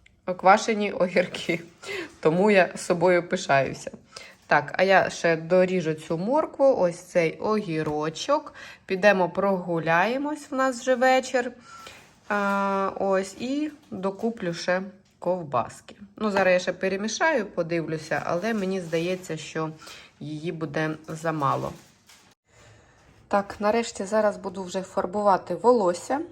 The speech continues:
Ось таку фарбу я беру. Це, здається, італійська. Вона, е, безаміачна. Ну, так вказано. І окислювач, е, беру окремо.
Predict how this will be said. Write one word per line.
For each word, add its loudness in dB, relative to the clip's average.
Ось -4
таку -2
фарбу 2
я -2
беру. -4
Це, -6
здається, -6
італійська. -4
Вона, -4
е, -4
безаміачна. 0
Ну, -6
так -6
вказано. 0
І 0
окислювач, -2
е, -4
беру 0
окремо. 0